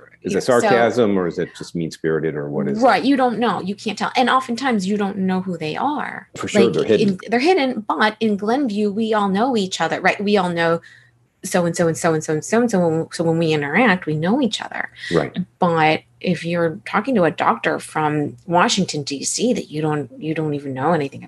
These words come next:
Speaker 2: about,
Speaker 1: Right.
Speaker 2: It's hard to understand. So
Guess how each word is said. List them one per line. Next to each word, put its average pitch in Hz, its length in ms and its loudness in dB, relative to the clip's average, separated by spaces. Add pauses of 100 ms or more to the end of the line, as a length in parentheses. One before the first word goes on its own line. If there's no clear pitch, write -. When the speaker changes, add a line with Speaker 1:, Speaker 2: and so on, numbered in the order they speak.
Speaker 2:
about, 139 380 0 (420)
Speaker 1:
Right. 85 280 2
Speaker 2:
It's - 180 -20
hard 170 460 2 (340)
to 147 280 -4
understand. 196 520 -2
So 190 240 4